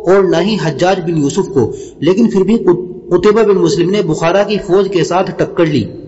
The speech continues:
اس جنگ میں مسلمانوں کو اگرچہ شکست ہوئی تھی، لیکن قتیبہ بن مسلم جس طرح اپنی فوج کا ایک بہت بڑا حصہ بچا لایا تھا، وہ اس کی مہارت کا ثبوت تھا۔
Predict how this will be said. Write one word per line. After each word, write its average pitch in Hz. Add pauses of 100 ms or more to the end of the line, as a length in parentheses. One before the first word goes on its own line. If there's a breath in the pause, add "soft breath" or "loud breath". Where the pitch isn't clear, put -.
(220)
اس 175
جنگ 196
میں 226
مسلمانوں 180
کو 214
اگرچہ 196
شکست 208
ہوئی 151
تھی، 147 (260 loud breath)
لیکن 175
قتیبہ 202
بن 190
مسلم 170 (260 loud breath)
جس 175
طرح 214
اپنی 175
فوج 196
کا 208
ایک 214
بہت 175
بڑا 196
حصہ 170 (100)
بچا 185
لایا 151
تھا، 139 (260 loud breath)
وہ 175
اس -
کی 214
مہارت 170
کا 202
ثبوت 185
تھا۔ 123